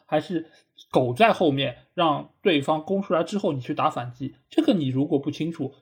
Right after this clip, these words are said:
球员也会很茫然，而整个球队你没有办法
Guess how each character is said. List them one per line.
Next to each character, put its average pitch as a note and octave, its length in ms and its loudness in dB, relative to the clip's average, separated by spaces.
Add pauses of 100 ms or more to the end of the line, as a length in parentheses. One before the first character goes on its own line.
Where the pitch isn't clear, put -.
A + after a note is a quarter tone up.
球 D#3 320 2
员 E3 340 -2
也 C3+ 140 0
会 D#3+ 140 0
很 - 120 -6
茫 A#2+ 220 -6
然， B2+ 180 -6 (140)
而 E3 160 2
整 D3+ 160 -2
个 F3+ 100 -2
球 C#3 240 -4
队 E3 200 0
你 C3 180 -4
没 C3+ 160 -4
有 B3 140 4
办 A3 180 -2
法 C3 240 -8